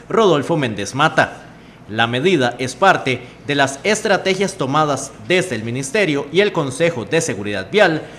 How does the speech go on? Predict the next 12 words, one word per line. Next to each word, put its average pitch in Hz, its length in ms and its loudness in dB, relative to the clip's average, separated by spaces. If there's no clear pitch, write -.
con 226 120 4
la 240 80 2
intención 190 560 0
de 147 100 0
gestionar 139 500 0
la 151 100 2
asistencia 170 720 -2
a 165 80 6
las 190 220 4
estaciones 170 680 -2
de 180 100 2
Riteve 175 580 2